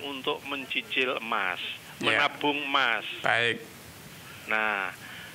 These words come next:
Speaker 1: setiap kali kita menabung itu kita mendapatkan sekian gram, cuman tulisan saja.
Speaker 2: Betul.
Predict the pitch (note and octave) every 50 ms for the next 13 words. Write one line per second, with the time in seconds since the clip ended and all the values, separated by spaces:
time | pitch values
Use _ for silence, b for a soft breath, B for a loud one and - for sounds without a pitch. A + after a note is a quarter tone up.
0 | B B - D3+ - - - F#3 G3 G#3 G#3 - - F3+ F3+ E3 D#3 D3+ D3 -
1 | D3+ D3 C#3+ C#3 C3+ C3 B2+ B2 - - - A#2+ A2+ A2+ A#2+ C3+ E3+ G#3 A#3 A3
2 | - - B B B B B B B B - C#3 C#3 - - - F#3 G3 G3+ F#3+
3 | - - D#3+ - F3 E3+ E3+ D#3 C#3 C3+ B2 B2 - C3 B2+ - - - E3 E3+
4 | F3 E3+ - - - C3 - - C3 A#2+ A#2+ B2 A#2+ - B2 B2+ C3 C3+ B2 A#2
5 | A2 - D#3 D3+ D3+ E3 F3 F3+ E3+ - F3 D#3+ E3 D#3+ D3+ - D#3+ D3+ D3+ C#3+
6 | - D3+ D3+ - - - C3+ B2+ A#2 G#2+ A2+ - G2+ F#2+ A2+ A#2 A#2 A2+ A2+ A2
7 | G#2+ -